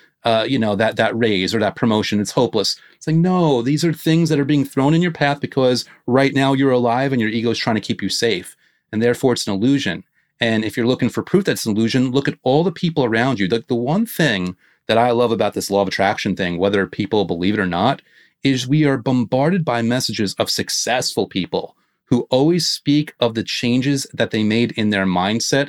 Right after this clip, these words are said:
and the results that they got. Now, me, again, strategically, if nothing else,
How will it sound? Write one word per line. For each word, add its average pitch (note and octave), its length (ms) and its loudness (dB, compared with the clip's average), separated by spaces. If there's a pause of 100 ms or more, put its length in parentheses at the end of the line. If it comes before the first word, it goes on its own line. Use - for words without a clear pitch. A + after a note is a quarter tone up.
and G#2+ 120 -2
the G2 60 -2
results F#2+ 440 0
that G2+ 100 -6
they F#2+ 100 -2
got. F2 400 0 (400)
Now, G#2+ 180 -2
me, D3 240 2
again, B2+ 220 0
strategically, C#3+ 640 -2
if - 120 -4
nothing A#2+ 300 0
else, C#3+ 360 0